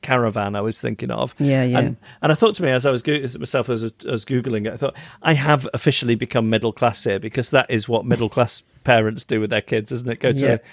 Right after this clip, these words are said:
Speaker 1: campsite in France.
Speaker 2: Yeah, yeah.
Speaker 1: Like, I never knew anybody who did that growing up, but I heard about them, um, in
Speaker 2: Yes,
Speaker 1: French
Speaker 2: yes.
Speaker 1: textbooks and stuff. But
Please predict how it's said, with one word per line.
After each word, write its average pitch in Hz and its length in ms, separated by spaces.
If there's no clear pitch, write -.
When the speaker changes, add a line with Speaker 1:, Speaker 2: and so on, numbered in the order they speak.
Speaker 1:
campsite 120 580
in 107 180
France. 113 680
Speaker 2:
Yeah, 131 200
yeah. 131 260
Speaker 1:
Like, 139 140
I - 20
never 139 180
knew 120 180
anybody 113 300
who 110 80
did 110 180
that 127 160
growing 107 320
up, - 140
but 120 140
I 113 100
heard 120 400
about 104 380
them, 104 280
um, 113 560
in 113 160
Speaker 2:
Yes, 139 80
Speaker 1:
French - 220
Speaker 2:
yes. 131 160
Speaker 1:
textbooks - 840
and 202 100
stuff. - 480
But 135 180